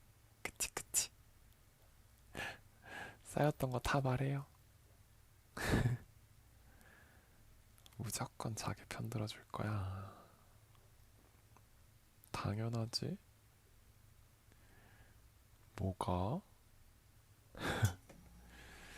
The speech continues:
그거 실수했다고 자-, 내가 자기 미워한다고? 말도 안 돼. <laughs> 진짜야.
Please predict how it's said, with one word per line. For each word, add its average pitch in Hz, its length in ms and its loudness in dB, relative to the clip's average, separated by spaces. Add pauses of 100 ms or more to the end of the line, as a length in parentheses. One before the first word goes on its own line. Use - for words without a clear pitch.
(440)
그거 123 260 2
실수했다고 139 720 6
자-, - 280 -2
내가 113 300 6
자기 117 380 2
미워한다고? 123 720 4 (840)
말도 90 360 0
안 87 200 -2
돼. - 160 -12 (2000)
<laughs> - 1400 -6
진짜야. 156 1080 4